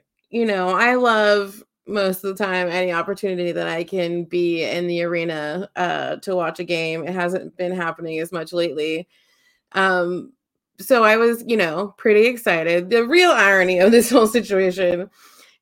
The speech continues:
is that I won these tickets. These tickets that Megan and I used last night, I won them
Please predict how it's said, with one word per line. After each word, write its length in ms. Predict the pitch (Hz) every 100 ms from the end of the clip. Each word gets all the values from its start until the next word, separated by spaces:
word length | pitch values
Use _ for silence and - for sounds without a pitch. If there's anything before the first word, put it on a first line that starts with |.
| -
is 200 | 220 214
that 360 | 214 196 196 -
I 280 | 220 285 294
won 520 | 196 175 208 208 190
these 320 | 175 180 185
tickets. 680 | - 147 - 87 95 - -
These 300 | 214 214 208
tickets 480 | 240 220 226 208 -
that 440 | 190 185 180 -
Megan 360 | 190 190 190 196
and 160 | 190
I 120 | 180
used 360 | 180 175 180 190
last 280 | 185 180 175
night, 240 | 165 165 -
I 200 | 220 240
won 360 | 208 226 233
them 480 | 170 131 143 220 233